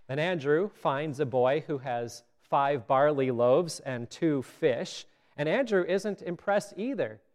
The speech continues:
He points to Jesus, "Hey, look, this guy has it, but what is this paltry amount of food among so many people?" It's like they were hinting at Jesus that he forgot to pay attention to those details.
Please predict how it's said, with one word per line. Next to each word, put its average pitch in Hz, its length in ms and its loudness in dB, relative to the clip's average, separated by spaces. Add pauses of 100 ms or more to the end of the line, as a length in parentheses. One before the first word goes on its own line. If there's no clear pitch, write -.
(180)
He 143 100 -4
points 196 400 2
to 185 100 0
Jesus, 185 520 0
"Hey, 220 220 2
look, 190 360 0
this 143 160 0
guy 143 240 2
has 147 360 0
it, 143 220 -4
but 156 300 2 (220)
what 196 320 8
is 214 180 4 (120)
this 196 520 4
paltry 180 540 2
amount 147 320 -2
of 123 40 -6
food 165 400 2
among 160 360 2
so 214 240 -2
many 151 240 -2
people?" - 500 -14 (1040)
It's - 100 -10
like 185 220 2
they 180 100 2
were 147 120 2
hinting 190 420 0
at 139 120 2
Jesus 147 420 -2
that 117 180 -6
he 120 80 -8
forgot 151 500 -6
to - 140 -12
pay 147 180 -6
attention 113 520 -10
to - 180 -14
those 117 240 -6
details. 208 720 -6